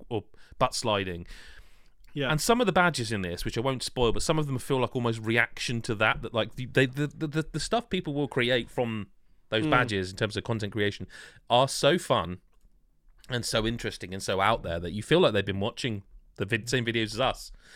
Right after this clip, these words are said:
Speaker 1: Do you know what I
Speaker 2: Yeah.
Speaker 1: mean? And, like, the people
Speaker 2: Which is
Speaker 1: have gone,
Speaker 2: cool,
Speaker 1: "Ah."
Speaker 2: 'cause, like
Speaker 1: It might be a coincidence, but it does also feel like there were meetings where someone said, "What if?" and before they got to finish a sentence, someone just went, "Yes."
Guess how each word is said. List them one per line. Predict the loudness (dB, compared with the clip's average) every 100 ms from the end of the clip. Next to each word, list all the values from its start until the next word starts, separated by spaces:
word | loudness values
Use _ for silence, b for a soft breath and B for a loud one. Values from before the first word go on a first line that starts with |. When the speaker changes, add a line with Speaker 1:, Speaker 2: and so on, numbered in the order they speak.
| B -2
Speaker 1:
Do | 4
you |
know | 6
what |
I | 8
Speaker 2:
Yeah. | 6
Speaker 1:
mean? |
And, | 4
like, | 2
the | 2
people | 2 2 4
Speaker 2:
Which |
is | 4
Speaker 1:
have | 8
gone, | 10
Speaker 2:
cool, | 8 4 -2 -2
Speaker 1:
"Ah." |
Speaker 2:
'cause, | -2 -4 -6
like | -2 -2 -2
Speaker 1:
It | -2
might | 0
be | 0
a | 0
coincidence, | 0 0 -2 -4 -2
but | -4
it | 2
does | 4
also | 4 4 2
feel | 2 0
like | 2
there | 4
were | 4
meetings | 4 2 -2 0
where | -2
someone | 0 0 0
said, | -2 -2 2
"What | 0 2
if?" | 0 0
and | -6
before | -6 -4
they | -4
got | -4 -6
to | -4
finish | -4 -4
a | -4
sentence, | -4 -4 -4
someone | -4 -4 -6
just | -4
went, | -6 0
"Yes." | 4 4 4 -4 -6